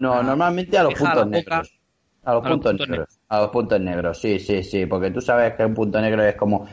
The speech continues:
Speaker 1: es una apertura en la piel y tú dices, si le meto un grano en la apertura de la piel, mm, a lo
Speaker 2: Me
Speaker 1: mejor no le
Speaker 2: reviento.
Speaker 1: va a doler. No, no, no, no, a lo mejor no duele, pero va a quedar feísimo. ¿Sabes? Y va, y claro, tú ya la gente, tú ya ves que es, es malo por naturaleza y le ves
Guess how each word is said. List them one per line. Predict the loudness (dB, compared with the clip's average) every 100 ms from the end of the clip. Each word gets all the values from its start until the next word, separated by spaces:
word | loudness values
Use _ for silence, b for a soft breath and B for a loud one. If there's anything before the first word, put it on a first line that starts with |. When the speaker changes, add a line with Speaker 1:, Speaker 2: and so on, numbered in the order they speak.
| B
Speaker 1:
es | 0
una | 0
apertura | 0 -2 0 0
en | 2
la | 2
piel | 2 2
y | 0
tú | 0
dices, | 0 0 -4
si | -2
le | 0
meto | 0 0
un | 0
grano | 2 2 0
en |
la | -2
apertura | -2 -4 0 2
de | 2
la |
piel, | 2 0 0
mm, | 0 0 0 0
a | 0
lo | 0
Speaker 2:
Me | 0
Speaker 1:
mejor |
no | 2
le | 2 2
Speaker 2:
reviento. |
Speaker 1:
va | 2
a | 2
doler. | 0 0 -2 -4 B B -6
No, | -2 0
no, | 2 0 2
no, | 2 2
no, | 2
a | 2
lo |
mejor | 2 2 2
no | 2
duele, | 2 2
pero | 2
va | 0
a |
quedar | 2 0 2
feísimo. | 0 0 -4 -8 -10 -14 -16 -20 -20 -20 -16 -2
¿Sabes? | 0 0 -2
Y | -4
va, | 0 2 2
y | 0 -2
claro, | 0 2 2
tú | 0
ya | 0 2
la | 2
gente, | -2 -4 -6
tú | -6
ya | -2 2 2
ves | 2 0
que | 0 0 0 0
es, | 0 -2
es | -2 0
malo | 0 2 2
por | 0
naturaleza | 0 -2 0 0 0 -2
y |
le | -2
ves | 0 -2